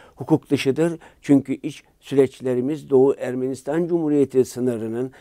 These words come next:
ancak uluslararası anlaşmalara dayanarak belirleneceğini öngörüyor. Uluslararası anlaşmaların yapılması halinde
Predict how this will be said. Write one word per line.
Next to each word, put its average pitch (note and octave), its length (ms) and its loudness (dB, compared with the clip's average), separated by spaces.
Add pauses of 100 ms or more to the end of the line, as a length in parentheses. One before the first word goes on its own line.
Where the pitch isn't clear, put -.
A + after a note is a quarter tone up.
(140)
ancak C#3+ 460 0
uluslararası C#3 600 0
anlaşmalara B2+ 800 0
dayanarak B2+ 600 0
belirleneceğini B2 960 0 (220)
öngörüyor. A2 680 -2 (300)
Uluslararası B2+ 720 2
anlaşmaların A#2 680 -4
yapılması C3 680 2
halinde B2 520 -2